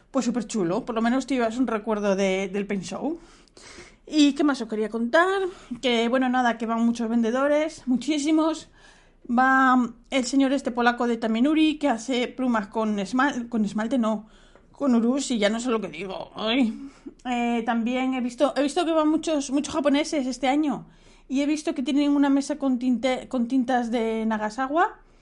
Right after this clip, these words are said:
que ahí merece la pena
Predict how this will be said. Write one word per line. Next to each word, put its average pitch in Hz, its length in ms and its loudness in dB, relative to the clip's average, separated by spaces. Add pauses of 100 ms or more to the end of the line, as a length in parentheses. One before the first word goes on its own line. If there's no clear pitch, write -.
(960)
que 254 320 2
ahí 233 300 2
merece 240 280 2
la 247 140 4
pena 226 720 2